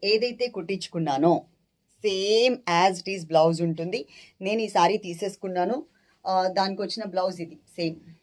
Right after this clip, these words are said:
కనిపిస్తుంది కదా, same as it is. అలాగే ఈ బ్లౌజ్ మోడల్ కూడా మీ-, నేను ఎలా పెట్టించుకున్నాను బ్యాక్ నెక్ పార్ట్ అనేది మీకు చూపిస్తానండి.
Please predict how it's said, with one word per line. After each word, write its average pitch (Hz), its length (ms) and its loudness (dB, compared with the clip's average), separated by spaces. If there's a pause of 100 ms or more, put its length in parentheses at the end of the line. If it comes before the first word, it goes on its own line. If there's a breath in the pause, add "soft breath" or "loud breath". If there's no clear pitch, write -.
(880)
కనిపిస్తుంది 208 500 -10
కదా, 208 240 -2 (840)
same 202 160 -2 (120)
as 165 100 -6
it - 120 -14
is. 247 60 -12 (440 soft breath)
అలాగే 247 420 -2 (100)
ఈ 240 140 -4
బ్లౌజ్ 220 400 2
మోడల్ 226 380 0
కూడా 240 180 -2
మీ-, 220 220 -6
నేను 240 180 -2
ఎలా 220 180 4
పెట్టించుకున్నాను 208 720 -4
బ్యాక్ 170 340 -2
నెక్ 175 200 -12
పార్ట్ 180 200 -10
అనేది 175 240 -10
మీకు 190 220 -10
చూపిస్తానండి. 180 800 -12